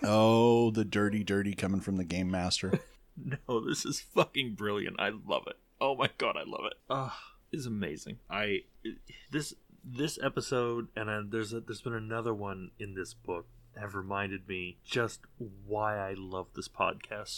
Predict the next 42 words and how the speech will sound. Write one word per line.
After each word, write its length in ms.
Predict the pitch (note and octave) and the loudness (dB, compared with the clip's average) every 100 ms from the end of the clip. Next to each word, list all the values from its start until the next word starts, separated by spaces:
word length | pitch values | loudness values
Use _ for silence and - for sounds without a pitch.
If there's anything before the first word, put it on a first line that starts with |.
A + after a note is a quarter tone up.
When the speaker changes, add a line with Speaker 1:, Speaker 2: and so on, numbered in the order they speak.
| - - | -8 -4
Speaker 2:
so 160 | G2+ F#2 | -4 -4
much, 460 | F2 F2+ - - - | -6 -12 -14 -18 -16
because 340 | - A2+ G2+ G#2 | -12 -8 -8 -8
it's, 240 | F#2 - - - | -10 -12 -16 -8
it's 240 | A#2+ - | -8 -6
not 380 | A#2 A2 G#2+ A2 - - | -6 -4 -6 -8 -6 -2
like 280 | F#2+ F#2 - | 0 -2 -6
some 240 | - C3 A2 | -6 0 2
of 80 | |
the 100 | G2 | 2
other 140 | F#2+ F#2+ | 0 -2
podcasts 640 | - G2 F#2 F#2+ F2+ - | 0 -2 0 -4 -6 -4
where 260 | G2+ F#2 F2+ | -2 -2 -2
there's 260 | G#2+ G2+ | -4 -4
some, 680 | - - - - D#3 D3 D3 - | -6 -6 -8 -8 -8 -8 -10 -10
there's 160 | B2+ - | -6 -4
story 720 | - - G#2 A2+ G#2+ G#2+ G#2 | -4 -4 0 0 0 0 -2
and 140 | G2 | -4
there's, 260 | G2 F#2+ - - - | -6 -6 -10 -20 -10
you 160 | - A#2+ | -4 -2
know, 160 | F#2+ | -2
they 140 | F#2+ G#2 | -2 -2
do 100 | G#2+ | -2
the 60 | |
mechanics 640 | G#2 - - G#2 F#2+ F#2+ - | -4 -6 -6 -4 -4 -4 -4
or 60 | |
whatever 300 | G2+ F#2+ F#2+ | 0 0 0
and 280 | F#2 F#2 F2 - | -4 -4 -8 -4
they're, 200 | F#2+ F2 | -2 -2
it's 180 | - - | -8 -8
funny, 400 | - G#2+ F#2+ F2 | -2 0 0 -4
but 200 | - - | -10 -8
just 320 | - B2+ - - - | -4 -4 -4 -8 -10
the 100 | - - | -10 -10
personality 720 | - B2+ - G2+ G2 G2+ F2+ | -4 -2 -2 -2 -2 -2 -2
of 120 | F2 | -4
the, 180 | F2+ F2 - A2 | -4 -8 -8 -8
of 100 | G#2 | -2
all 220 | G2+ G2 | 2 2
of 80 | F#2 | 0
you 120 | F#2 | 0
guys 320 | F#2 F2+ E2+ | 0 0 -2